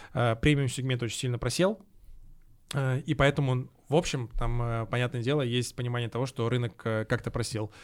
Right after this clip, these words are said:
Э, п-, но фактически это просто премиум-сегмент потихонечку вот сюда перемещается. Плюс, э, э,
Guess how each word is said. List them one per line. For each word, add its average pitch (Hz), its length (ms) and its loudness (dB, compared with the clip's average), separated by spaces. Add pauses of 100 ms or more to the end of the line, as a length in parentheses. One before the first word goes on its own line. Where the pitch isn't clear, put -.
(140)
Э, 113 260 2
п-, - 140 -8 (100)
но 131 460 4
фактически 139 400 -4
это 127 160 -2
просто 135 300 -2
премиум-сегмент 139 520 0
потихонечку 139 460 -6
вот 120 80 -12
сюда - 140 -6
перемещается. 110 640 -8 (260)
Плюс, 147 480 0
э, 120 280 2 (280)
э, 113 720 0